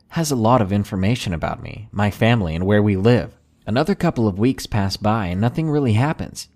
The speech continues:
I changed all of my information and even deleted my Twitter account and disabled my Facebook. Since nothing happened, I went ahead and decided to reactivate my Facebook.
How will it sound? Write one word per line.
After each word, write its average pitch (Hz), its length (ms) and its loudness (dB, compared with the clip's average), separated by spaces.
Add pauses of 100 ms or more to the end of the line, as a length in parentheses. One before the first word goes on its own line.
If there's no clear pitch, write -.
(140)
I 107 100 -2
changed 113 440 0
all 143 200 4
of 120 80 2
my 101 180 2
information 98 760 0
and 135 120 2
even 165 200 2
deleted 131 360 2
my 98 140 2
Twitter 147 340 0
account 80 500 -8
and 151 140 2
disabled 104 440 2
my 98 140 0
Facebook. - 540 -4 (720)
Since - 280 -2
nothing 165 280 0
happened, 95 440 0
I 117 360 0
went 139 220 -4
ahead 131 260 4
and 113 100 0
decided 123 400 2
to 107 80 0
reactivate 107 580 0
my 95 160 -2
Facebook. - 540 -6